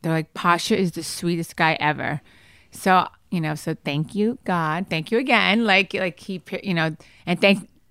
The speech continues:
and thank you, Dancing with the Stars, 'cause they paired me up with an amazing partner. He is so sweet. Like, I, you know, of course, he has, he reminds me of Louis 'cause he has so much patience, and I love that.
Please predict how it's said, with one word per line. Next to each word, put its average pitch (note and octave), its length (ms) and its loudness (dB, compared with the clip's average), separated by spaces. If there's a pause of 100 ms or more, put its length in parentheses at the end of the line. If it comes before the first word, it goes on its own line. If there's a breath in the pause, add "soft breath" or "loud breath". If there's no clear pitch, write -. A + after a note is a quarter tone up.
and F#3+ 180 4
thank G3 240 2
you, F#3+ 140 2
Dancing F#3+ 420 0
with F3+ 160 0
the F3 80 0
Stars, F#3+ 560 6
'cause F3+ 180 -2
they F3+ 160 4
paired F#3 360 0
me F3 180 2
up E3+ 180 2
with E3 200 -2
an D#3+ 80 -2
amazing F3+ 760 4
partner. D#3+ 560 2 (400 soft breath)
He - 300 -8
is E3+ 160 -4
so F#3+ 220 0
sweet. F3+ 420 0 (180)
Like, E3 220 -2
I, E3+ 80 0
you E3+ 140 -4 (320 soft breath)
know, E3 80 -6
of - 100 -14
course, F#3 300 -2
he - 80 -2
has, E3+ 180 0 (300)
he F#3+ 100 0
reminds A#3 300 2
me D4+ 60 4
of G3 100 0
Louis E3 380 4
'cause G3+ 180 0
he F3 80 2
has D#3+ 100 0
so - 180 0
much E3+ 280 0
patience, G3 640 0
and F3+ 160 2
I E3 80 2
love D#3 280 2
that. F#3 320 2